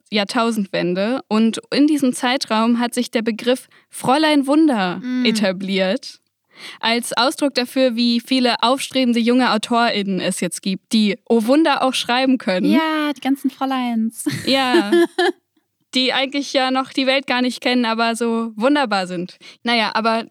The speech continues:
Speaker 1: da du da irgendwie zugehörst zu <laughs> jung und <laughs> erfolgreich und buchschaffend, ähm,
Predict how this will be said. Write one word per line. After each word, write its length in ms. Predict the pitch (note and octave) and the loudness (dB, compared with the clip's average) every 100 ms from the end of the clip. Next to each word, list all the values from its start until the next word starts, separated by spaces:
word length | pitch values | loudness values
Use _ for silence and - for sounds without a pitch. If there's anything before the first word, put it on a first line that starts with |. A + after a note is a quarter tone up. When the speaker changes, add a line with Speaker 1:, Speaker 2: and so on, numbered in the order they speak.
| - | -10
Speaker 1:
da 260 | G#3 G#3+ | -4 -2
du 160 | A#3 B3+ | -2 -4
da 260 | B3 A3 G#3+ | -2 -2 -2
irgendwie 340 | A#3+ A3+ G#3+ - | -4 -4 -8 -6
zugehörst 680 | D4+ D4 A#3 F#3+ G3 - - | -2 -2 0 -2 -4 -12 -6
zu 180 | A3 C4 - _ _ | -2 -2 -4 _ _
<laughs> 380 | - - - - | -20 -20 -20 -4
jung 300 | A#3+ C4 C4+ | 2 2 2
und 340 | A3+ A3+ G#3 - - - - | 0 -2 -4 -10 -14 -14 -4
<laughs> 360 | - - - - | -4 -2 -4 -2
erfolgreich 800 | B3 - A#3 A3+ A3+ B3+ C#4+ - | -4 -2 0 0 0 -2 -2 -4
und 380 | B3+ C4 - - - - _ _ | -2 -2 -4 -14 -20 -20 _ _
buchschaffend, 1040 | A#3+ D4+ - - G3+ - G3 G#3 - - _ _ _ - | -2 -2 -2 -6 -6 -6 -10 -10 -12 -20 _ _ _ -6
ähm, 440 | G#3+ A3 G#3+ | -4 -4 -6